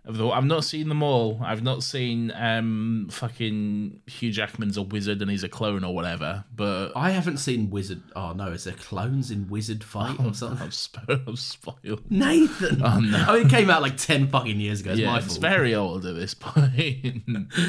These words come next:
Speaker 1: But, um, did you do a Caravan of Garbage on it? Or was that before your time?
Speaker 2: I think it might have been before. I don't recall ever working on that.
Speaker 1: Oh, okay.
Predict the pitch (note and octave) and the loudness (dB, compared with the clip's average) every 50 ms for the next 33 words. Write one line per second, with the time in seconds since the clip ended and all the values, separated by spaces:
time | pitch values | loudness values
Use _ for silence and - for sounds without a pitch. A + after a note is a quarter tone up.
0 | F3 D3+ - - - - - - - - G#2 G#2+ G#2 G#2 G#2 G#2 G2+ G2 F#2 - | 0 -4 -6 -12 -18 -20 -6 -4 -4 -2 -2 -2 -2 -2 -2 -2 -2 -2 -4 -6
1 | - A#3 A#3 - - _ _ _ _ - - - G2+ G#2 G#2+ G#2+ G#2+ G#2+ A2 G#2+ | -8 -10 -10 -12 -18 _ _ _ _ -18 -10 -6 -4 -2 -2 -2 -2 -4 -4 -4
2 | A2 F3+ - - F4+ G4 G4+ F#4+ F#4 - - - C#4 C4+ C4 B3+ B3+ A#3 G#3+ E3 | -6 -8 -8 -6 -6 -4 0 2 2 2 2 2 0 0 2 2 2 2 2 2
3 | C3+ B2+ C#3 F3+ G3+ D#4 D4+ F4 F4+ G4 A4 G4+ D#3 - - - _ _ _ _ | 2 2 2 2 2 -2 -4 -4 -6 -4 -4 -4 -6 -6 -8 -12 _ _ _ _
4 | _ _ _ _ _ _ - A#2 A#2 A2 B2+ A#2+ G2 G#2+ G2+ - - G2+ G2 G2 | _ _ _ _ _ _ -4 -2 0 0 0 -2 -2 -4 -6 -6 -4 -4 -2 -4
5 | E2 D#2 - - C#2 C2+ C2+ G2+ G#2 - _ _ _ _ _ _ - G#2 - D#3 | -4 -6 -8 -8 -8 -8 -8 -10 -12 -16 _ _ _ _ _ _ -16 -8 -6 -6
6 | D#3+ - - G#2+ G#2+ G#2+ F#2+ F2 F2+ F2 - - F#2 - - A#2 B2+ A#2 F#2+ D2 | -4 -2 -2 -2 -2 -2 -2 -4 -6 -8 -8 -8 -8 -4 -2 -2 -2 -2 -2 -4
7 | E2+ - - F2+ D#2 D2 D2 D#2 E2+ - B1+ - - - - A#1+ B1 A#1+ A1+ A1+ | -8 -8 -8 -8 -8 -8 -10 -10 -10 -10 -12 -12 -12 -14 -14 -14 -14 -12 -14 -14
8 | - - - - _ _ _ - F#2 F#2 E2+ E2+ - - - F2 C2+ F#2+ | -14 -16 -18 -18 _ _ _ -14 -10 -10 -8 -8 -10 -10 -12 -12 -12 -12